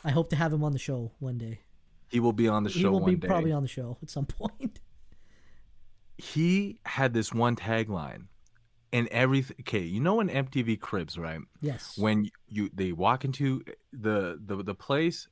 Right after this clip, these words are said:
Speaker 2: and
Speaker 1: Yep.
Speaker 2: then they point to a painting.
Speaker 1: Yep.
Speaker 2: Paulo's, the way he described it,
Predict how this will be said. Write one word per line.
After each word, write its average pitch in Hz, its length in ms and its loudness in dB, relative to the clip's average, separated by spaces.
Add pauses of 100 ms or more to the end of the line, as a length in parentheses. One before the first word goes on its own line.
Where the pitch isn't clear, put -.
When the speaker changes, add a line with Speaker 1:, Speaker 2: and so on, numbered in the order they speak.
Speaker 2:
and 107 160 2
Speaker 1:
Yep. 107 60 4
Speaker 2:
then 104 280 0 (100)
they 98 100 -4
point 160 340 2
to 123 120 2
a 110 40 2
painting. 98 720 -2
Speaker 1:
Yep. 160 200 -2 (1160)
Speaker 2:
Paulo's, 180 840 4 (800)
the 120 120 2
way 143 280 6
he 143 360 0
described 107 760 2
it, 76 180 -12